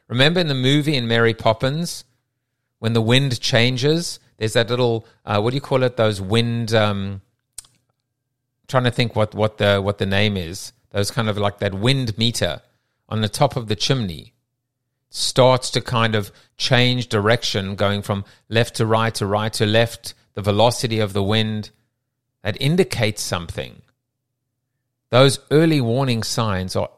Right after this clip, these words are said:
absolutely critical. E O S does it through a scorecard with five to fifteen metrics that are measured on a weekly basis over thirteen consecutive weeks.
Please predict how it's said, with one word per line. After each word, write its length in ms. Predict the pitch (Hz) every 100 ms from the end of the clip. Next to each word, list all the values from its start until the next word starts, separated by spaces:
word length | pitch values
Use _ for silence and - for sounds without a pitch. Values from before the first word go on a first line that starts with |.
| -
absolutely 800 | 135 - - 131 113 101 - 98
critical. 720 | - 127 123 - - - _ _ _ _ _ _ _ _ _ _ _ _ _ 127
E 80 | 131
O 60 |
S 200 | 139 147
does 260 | - 123 120
it 120 | 113
through 200 | - 110
a 40 |
scorecard 800 | 98 - - 135 - 85 60 - - _ _ _ _ _ _ _ _ _ _ -
with 160 | 110
five 440 | - 127 123 127 123
to 120 | 123
fifteen 560 | - 131 - 120 110 101
metrics 580 | 113 - - 87 - -
that 180 | 110 -
are 160 | 113
measured 680 | 107 110 143 143 104 113 - _ _ _ _ _ _
on 160 | 120 120
a 80 | 110
weekly 600 | 110 104 160 170 165 147
basis 500 | 110 117 123 120 113 -
over 260 | 127 113
thirteen 840 | 117 - - 139 139 - 127 123 120
consecutive 720 | 117 107 - 107 - 104 101
weeks. 540 | 113 - - - -